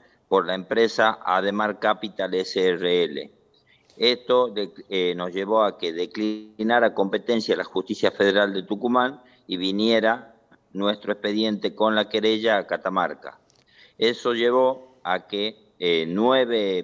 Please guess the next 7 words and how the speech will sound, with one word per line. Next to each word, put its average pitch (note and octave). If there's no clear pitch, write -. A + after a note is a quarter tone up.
personas A#2+
fueran G2+
imputadas, A#2
eh, E2
por F#2
nuestra G#2
querella A#2+